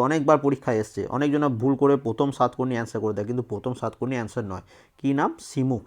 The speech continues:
সিমুক হলেন সাতবাহন বংশের প্রতিষ্ঠাতা। এবার দেখো, দিল্লির, আ, আড়াই দিন কা ঝোপড়া দরওয়াজা কার নির্দেশে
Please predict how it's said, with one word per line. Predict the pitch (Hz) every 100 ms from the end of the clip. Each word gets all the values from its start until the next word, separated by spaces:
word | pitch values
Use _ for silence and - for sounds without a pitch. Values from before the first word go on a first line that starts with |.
| -
সিমুক | 123 131 131
হলেন | 139 120
সাতবাহন | 120 110 110 120 113
বংশের | 110 - 180 - _ -
প্রতিষ্ঠাতা। | 110 113 - 98 - - _ _ _ _ _ -
এবার | 143 170 180
দেখো, | 175 190 180 135
দিল্লির, | 160 165 170 175 - - -
আ, | 120 117 -
আড়াই | 135 175 165
দিন | 170 151
কা | 165 135
ঝোপড়া | 143 131 143 131 - _ _ _ _
দরওয়াজা | 127 143 151 127 143 285 - _ _ _ _ _ _ _ -
কার | 139 170 156
নির্দেশে | 127 135 -